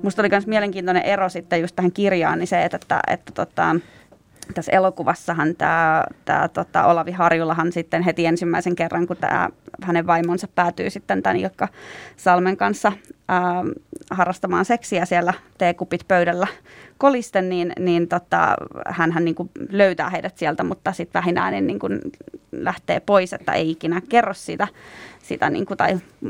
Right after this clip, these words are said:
vaimolle vaikka epäsuorasti sitten tätä Salmea sitten uhkaileekin, mutta tota, et se oli mun mielestä ihan kiinnostava, kiinnostava valinta. Ja sit mä en oo, mä en oo siis Landerin näitä muita,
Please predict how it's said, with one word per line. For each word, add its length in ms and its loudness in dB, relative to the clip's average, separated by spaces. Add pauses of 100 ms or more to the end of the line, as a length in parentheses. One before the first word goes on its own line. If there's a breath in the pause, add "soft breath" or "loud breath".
(120)
vaimolle 420 2
vaikka 260 -2
epäsuorasti 580 -2
sitten 340 -4
tätä 260 -2
Salmea 420 2
sitten 400 -2 (200)
uhkaileekin, 840 2 (440 loud breath)
mutta 320 0
tota, 340 0
et 100 2 (260)
se 140 4
oli 100 6
mun 140 4
mielestä 200 0
ihan 120 2
kiinnostava, 560 -2 (720 loud breath)
kiinnostava 500 2
valinta. 400 0
Ja 80 0
sit 100 -8
mä 100 6
en 80 4
oo, 120 -2
mä 100 0
en 80 4
oo 60 2
siis 240 -4
Landerin 380 4
näitä 220 0
muita, 380 2